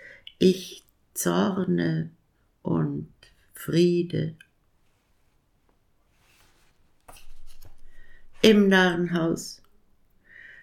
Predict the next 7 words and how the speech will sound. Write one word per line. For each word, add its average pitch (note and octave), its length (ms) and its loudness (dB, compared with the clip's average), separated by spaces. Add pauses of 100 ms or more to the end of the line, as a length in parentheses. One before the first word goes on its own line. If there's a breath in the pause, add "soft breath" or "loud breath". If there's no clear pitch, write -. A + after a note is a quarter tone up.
starben G3 720 6
sich E3+ 520 4
an F#3 480 6
Wortwand D#3+ 960 2
Schweigen, E3 960 4 (260 loud breath)
Narren G3+ 580 8
stürzen G#3+ 960 4